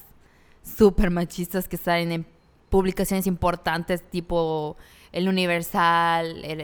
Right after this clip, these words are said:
El Milenio, y, eh, me gusta porque hace como que las correcciones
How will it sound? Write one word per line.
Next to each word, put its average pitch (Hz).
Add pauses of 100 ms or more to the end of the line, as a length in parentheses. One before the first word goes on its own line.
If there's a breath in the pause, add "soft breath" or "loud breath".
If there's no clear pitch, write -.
El 156 (260)
Milenio, 170
y, 165
eh, 156
me 170
gusta 170
porque 160
hace 165
como 160
que 151 (460 soft breath)
las 165
correcciones 240